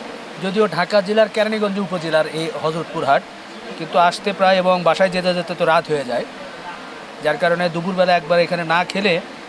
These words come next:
কঠিন হয়ে যায়। আর আমি সাধারণত এই ধরনের হাট বলেন, সাধারণ বিভিন্ন খাবারে অভ্যস্ত। যাই হোক, ও, একটু ডালটা দেখি,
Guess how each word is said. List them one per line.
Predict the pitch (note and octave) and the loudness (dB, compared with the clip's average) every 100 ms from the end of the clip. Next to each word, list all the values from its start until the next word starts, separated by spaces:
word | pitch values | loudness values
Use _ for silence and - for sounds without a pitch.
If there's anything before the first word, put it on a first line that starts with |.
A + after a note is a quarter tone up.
| - - | -16 0
কঠিন | G3+ A3+ | 4 4
হয়ে | F#3 C#3 | 4 0
যায়। | A2 G2 - - - - | -4 -10 -12 -16 -16 -2
আর | G3+ G#3 | 2 4
আমি | G3+ A#3+ C4+ B3 A3 - | 4 2 -2 -4 -4 2
সাধারণত | F3+ F#3+ G3+ F#3+ | 4 4 2 0
এই | G3+ F#3+ F3 | 0 0 2
ধরনের | F3 F#3 F#3 | 2 2 2
হাট | D#3 D3+ D#3 D#3+ | 4 4 4 2
বলেন, | D#3+ E3 D#3+ - - E3 - - - | 2 0 -2 -8 -8 -8 -8 -12 -10
সাধারণ | - D3+ D#3+ E3 D#3+ D3+ | 0 0 2 -2 -6 -6
বিভিন্ন | D3 D3+ D#3 | -6 -6 -4
খাবারে | D#3+ D#3 D3 | 0 2 2
অভ্যস্ত। | D3 B2+ C3 - - - - - C#4+ C#4+ - - - - - - D3 | -2 -6 -12 -12 -16 -16 -16 -14 -12 -10 -10 -12 -14 -12 -10 -8 0
যাই | F#3 G3+ | 2 2
হোক, | - - - | 0 -14 -4
ও, | A3 | -2
একটু | G#3+ - G#3 F3 | -2 -2 -2 2
ডালটা | F#3+ F#3 G3+ | 2 2 -2
দেখি, | F3+ F#3 | -2 -8